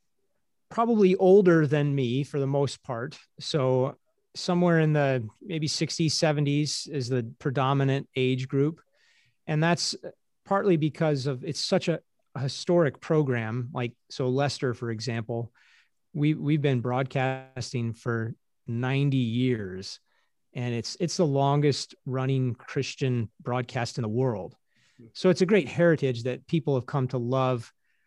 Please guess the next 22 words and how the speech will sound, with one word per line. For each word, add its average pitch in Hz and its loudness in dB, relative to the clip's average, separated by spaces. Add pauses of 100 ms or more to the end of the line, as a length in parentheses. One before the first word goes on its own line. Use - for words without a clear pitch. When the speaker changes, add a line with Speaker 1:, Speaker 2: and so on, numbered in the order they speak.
(460)
Speaker 1:
Uh, 156 -2
so 202 2
it 196 4
seems 240 4
like 214 4
it's 170 0
a 180 4
little 180 4
older 160 2 (360)
than 139 -2
me 156 4
as 120 -2
a 127 -4
speaker. 147 -2
I'm, 135 -4
I'm 131 -4
just, 123 -6 (400)
what 131 -6
am 113 -4
I, 110 -4
forty-two? 131 -2
So 110 -6